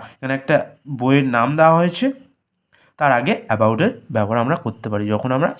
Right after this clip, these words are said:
সাবজেক্টের সেন্সে ব্যবহার করছি। আর এখানে on-এর ব্যবহারটাকে আমরা কখন ব্যবহার করব? তো ডিফারেন্স on-টাকেও জেনে নেব,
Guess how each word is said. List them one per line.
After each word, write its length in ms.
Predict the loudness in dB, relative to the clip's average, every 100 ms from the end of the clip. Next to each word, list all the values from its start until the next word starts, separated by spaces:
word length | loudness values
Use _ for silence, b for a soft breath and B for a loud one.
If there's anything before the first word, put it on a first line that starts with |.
| -8
সাবজেক্টের 480 | -8 -6 -8 -10 -20 -12
সেন্সে 280 | -10 -10 -10 -8
ব্যবহার 240 | -8 -10 -20
করছি। 240 | _ -20 -20 B B
আর 80 | -2
এখানে 380 | 0 -2 -4 -2 2
on-এর 240 | 4 4 4
ব্যবহারটাকে 520 | 2 4 2 0 -4 -4 -2
আমরা 160 | 0 0 0
কখন 240 | 0 0 0
ব্যবহার 220 | 0 -2
করব? 240 | -4 -6 -6 -8 B B B
তো 40 | -8 0
ডিফারেন্স 380 | -2 0 -4 -4 -8 -14 -6 -4
on-টাকেও 460 | 0 0 0 -2
জেনে 240 | -2 -2 0
নেব, 100 | 0